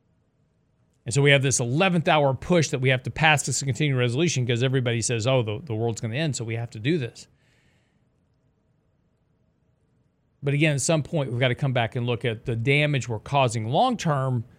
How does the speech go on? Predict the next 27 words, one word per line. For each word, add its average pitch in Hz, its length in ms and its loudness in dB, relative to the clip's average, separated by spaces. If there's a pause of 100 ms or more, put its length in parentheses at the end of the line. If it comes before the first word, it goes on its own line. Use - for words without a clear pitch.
(280)
to 147 140 2
the 123 120 0
economy. 120 540 -2
And, 147 100 0
and 175 160 2
that's 226 220 4
clear 254 380 2
and 156 100 2
evident, 135 480 0
right? 147 200 2
The 147 120 0
economic 160 420 0
prosperity, 180 720 2
the 127 120 -4
wealth 151 380 2
gap. 151 360 2 (1040)
Uh, 143 240 4
y-, 151 160 -8
look, 139 360 0
I 127 40 -6
mean, 127 200 0
it's, - 480 -4 (2750)
it's 135 140 -4
quite 170 240 4
evident 139 480 0
from 139 440 2
the 120 400 -2